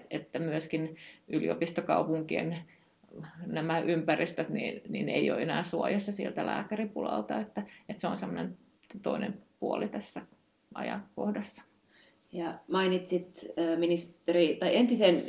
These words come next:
Speaker 1: Mm.
Speaker 2: ministeri Aki Lindénin puheenvuoron, joka oli aamulla täällä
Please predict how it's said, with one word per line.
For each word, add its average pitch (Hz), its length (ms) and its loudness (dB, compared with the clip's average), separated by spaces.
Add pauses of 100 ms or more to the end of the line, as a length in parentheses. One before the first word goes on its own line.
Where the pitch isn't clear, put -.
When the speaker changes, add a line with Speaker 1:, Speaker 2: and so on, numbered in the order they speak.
(360)
Speaker 1:
Mm. 208 160 10
Speaker 2:
ministeri 190 640 8
Aki 190 200 2
Lindénin 170 500 8
puheenvuoron, 160 600 4
joka 151 200 2
oli 160 180 6
aamulla 170 420 4
täällä 160 260 4